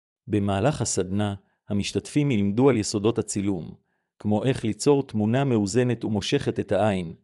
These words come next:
איך להשתמש באור הטבעי והמלאכותי כדי ליצור תמונות איכותיות ואיך לשלוט בכמות האור הנכנסת לעדשה. בסדנה,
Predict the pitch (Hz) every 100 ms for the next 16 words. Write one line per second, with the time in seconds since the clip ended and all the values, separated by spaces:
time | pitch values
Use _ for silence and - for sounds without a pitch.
0 | _ _ 135 139 147 117 - 110 139 -
1 | 101 120 131 123 110 92 120 131 113 101
2 | 98 - 104 135 120 120 110 104 101 98
3 | - 143 139 104 110 139 123 101 - 107
4 | 123 135 131 101 127 131 123 123 - 135
5 | 135 - 117 127 139 123 135 131 123 -
6 | 131 135 107 120 98 90 - 85 60 -
7 | _ _ _ _ _ _ _ _ _ _
8 | 95 95 - 95 101 107